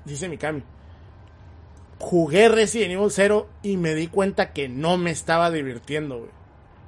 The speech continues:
Me di cuenta que no era un juego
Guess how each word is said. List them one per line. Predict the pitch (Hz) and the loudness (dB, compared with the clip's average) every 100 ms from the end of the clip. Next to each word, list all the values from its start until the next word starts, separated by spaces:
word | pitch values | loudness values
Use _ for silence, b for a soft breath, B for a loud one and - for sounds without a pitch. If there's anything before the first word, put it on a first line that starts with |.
| - - - - - | -20 -20 -20 -20 -12
Me | 139 151 | -6 -4
di | 175 | -4
cuenta | 180 170 185 185 196 | -4 -4 -4 -2 -4
que | 180 156 | -2 -4
no | 156 170 180 | -2 0 2
era | 185 185 185 180 | 2 2 2 2
un | 175 165 | -2 -6
juego | 135 170 175 180 175 156 | -4 -2 0 0 0 -2